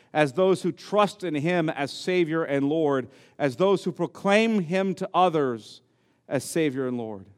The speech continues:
as those who rejoice in him when we are counted worthy to suffer for the name.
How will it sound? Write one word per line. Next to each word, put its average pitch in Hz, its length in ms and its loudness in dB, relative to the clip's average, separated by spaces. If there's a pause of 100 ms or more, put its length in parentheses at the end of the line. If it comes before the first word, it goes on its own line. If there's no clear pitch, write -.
(1400)
as 120 160 -12
those 156 260 2
who 160 80 -4
rejoice 156 600 2
in 139 80 -2
him 110 400 -6 (1160)
when 131 140 -2
we 139 120 2
are 127 80 0
counted 143 340 0
worthy 139 400 2
to 117 80 -6
suffer 131 400 -4
for 120 200 -8
the 107 100 -6
name. 101 480 -6